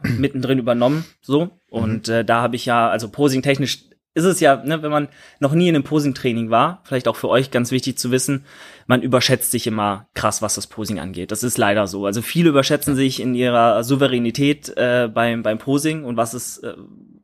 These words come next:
Speaker 1: ja, weil Präsentation auf der Bühne ist nicht, ich spann mal im Spiegel meine Quads an und mach eine Front Double oder so.
Speaker 2: Mhm.
Speaker 1: Das ist halt nicht, da, das reicht halt nicht aus. Und da dachte ich auch so, ja, easy. Und dann hat sich Jan mein erstes Posing angeguckt und das war halt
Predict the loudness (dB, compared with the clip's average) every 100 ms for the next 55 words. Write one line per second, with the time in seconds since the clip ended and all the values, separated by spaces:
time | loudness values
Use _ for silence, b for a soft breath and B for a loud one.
0 | _ B B -2 2 2 0 B B -20
1 | _ _ _ _ _ _ _ -2 0 2
2 | 0 0 0 2 2 0 0 0 -2 0
3 | 0 -2 -8 -4 -2 2 0 0 -4 -4
4 | -6 -2 0 0 0 -2 0 0 2 0
5 | 0 -4 -6 -4 -4 0 -2 -2 -4 -4
6 | -2 0 0 0 -2 -2 -2 -2 -4 -4
7 | -6 -4 -2 0 -2 -2 -2 0 0 -2
8 | -6 -6 -2 -2 -2 -6 0 2 2 -2
9 | -4 -2 -2 -4 -4 -4 -4 -4 -2 -4
10 | B B B B -4 -2 -2 -6 0 0
11 | 0 0 0 -2 -4 -2 0 2 2 0
12 | 2 0 0 -6 -4 -4 -2 0 0 -2